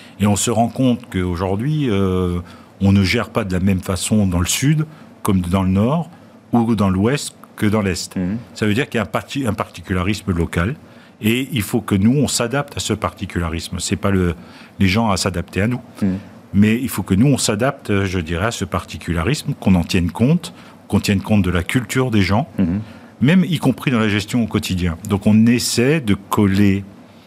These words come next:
Speaker 1: je dirais, au maximum au terrain, et puis d'amener des idées,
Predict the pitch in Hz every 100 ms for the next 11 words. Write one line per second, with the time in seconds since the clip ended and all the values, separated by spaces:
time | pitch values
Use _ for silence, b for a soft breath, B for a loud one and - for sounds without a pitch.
0 | B - 98 90 98 117 117 107 120 -
1 | 110 104 101 95 90 - - - - 92
2 | 110 117 175 - - - 120 - 151 123
3 | 131 135 139 135 117 120 120